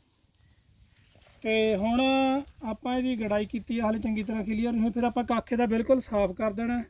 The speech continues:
ਤੇ, ਅਹ, ਮਤਲਬ ਪੰਜਾਬ ਦੀ ਇੱਕ ਪੁਰਾਣੀ ਫਸਲ ਆ, ਪੁਰਾਣਾ ਨਾਂ ਇਹਦਾ ਮੱਡਾ ਵਾਲਾ, ਫਾਈਬਰ ਜ਼ਿਆਦਾ ਹੈ,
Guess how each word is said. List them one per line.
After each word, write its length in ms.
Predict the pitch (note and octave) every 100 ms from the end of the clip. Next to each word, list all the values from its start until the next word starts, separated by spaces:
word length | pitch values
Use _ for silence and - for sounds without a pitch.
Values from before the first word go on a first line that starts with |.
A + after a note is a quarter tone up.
| - - - _ - - - -
ਤੇ, 280 | B3 C4 D4
ਅਹ, 440 | D#4+ - A#3+ A#3 A3+
ਮਤਲਬ 360 | A#3 B3 C#4
ਪੰਜਾਬ 340 | C#4 C4 B3+ B3+
ਦੀ 120 | C4+
ਇੱਕ 220 | C4+ C4+
ਪੁਰਾਣੀ 440 | A#3+ A#3 A3 A#3+
ਫਸਲ 320 | A3+ A3+ A#3+ A#3+
ਆ, 260 | B3 B3 - - _ _ - _ _ _ -
ਪੁਰਾਣਾ 320 | A3 A3+ A#3+
ਨਾਂ 120 | A#3+
ਇਹਦਾ 160 | A#3+ B3
ਮੱਡਾ 300 | G3+ F#3 A#3+
ਵਾਲਾ, 360 | A#3+ A#3+ A#3 A#3 - - -
ਫਾਈਬਰ 300 | G3+ G#3 A#3
ਜ਼ਿਆਦਾ 400 | A3+ A3 A3
ਹੈ, 60 | A3